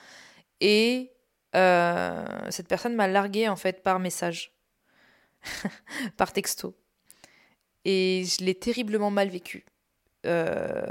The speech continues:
parce que tout simplement, euh, j'avais pas d'explication plus que ça, en fait, sur pourquoi cette personne n'avait plus envie d'être avec moi. Et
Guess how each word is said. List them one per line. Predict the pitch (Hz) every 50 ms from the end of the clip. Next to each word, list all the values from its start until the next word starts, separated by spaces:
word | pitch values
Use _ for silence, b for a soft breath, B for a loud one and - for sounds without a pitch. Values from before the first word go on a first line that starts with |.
| 50 50 50 50 - - -
parce | 185 170 -
que | - 175
tout | - -
simplement, | - 190 180 - 180 170 180 185 196 196 196 185
euh, | 175 165 160 160 160 160 160 160 156 156 156 156 156 156 156 160 160
j'avais | 165 160 151 170 165 156 160
pas | 156 - 196 185
d'explication | 170 175 170 - - 175 - 170 160 - - 185
plus | 165 - 180 -
que | - 180
ça, | 156 - 190 240
en | 247 196
fait, | - - 175 175
sur | - - 165 -
pourquoi | _ - 190 - - 196 180 175
cette | - 170 -
personne | - 156 - - 180 180
n'avait | 170 160 151 151
plus | - - - 220 214 -
envie | - 180 170 160 185 185
d'être | 165 156 156 -
avec | 156 147 - -
moi. | 170 185 233 262 B B B B B B B B B B B B B _ _ -
Et | 208 214 214 226 262 269 b